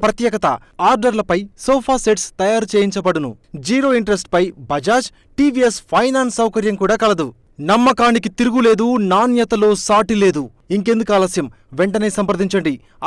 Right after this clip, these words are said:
ఆర్కే ఎలక్ట్రానిక్ and హోమ్ నీడ్స్, తారకరామ కాంప్లెక్స్, సాగర్ రోడ్, హాలియా. ప్రొప్రైటర్ రిక్కల శివశంకర్ రెడ్డి. సెల్ నంబర్ డబల్ నైన్ ఫోర్ ఎయిట్ జీరో త్రీ ఎయిట్ ఫోర్ టూ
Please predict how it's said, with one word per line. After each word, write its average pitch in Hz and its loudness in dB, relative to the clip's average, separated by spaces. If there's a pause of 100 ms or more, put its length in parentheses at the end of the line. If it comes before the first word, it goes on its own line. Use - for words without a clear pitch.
ఆర్కే 269 0 (100)
ఎలక్ట్రానిక్ 202 -2
and 180 -2
హోమ్ 208 2
నీడ్స్, 139 -4 (320)
తారకరామ 190 0
కాంప్లెక్స్, 180 -2 (280)
సాగర్ 220 0
రోడ్, 208 0
హాలియా. 175 2 (400)
ప్రొప్రైటర్ 185 0 (380)
రిక్కల 196 0 (160)
శివశంకర్ 226 -2
రెడ్డి. 143 -4 (360)
సెల్ 220 0
నంబర్ 185 -2 (380)
డబల్ 233 2
నైన్ 233 -2
ఫోర్ 196 2
ఎయిట్ 151 -4
జీరో 170 0 (360)
త్రీ 208 -2
ఎయిట్ - 0
ఫోర్ 214 2
టూ 220 4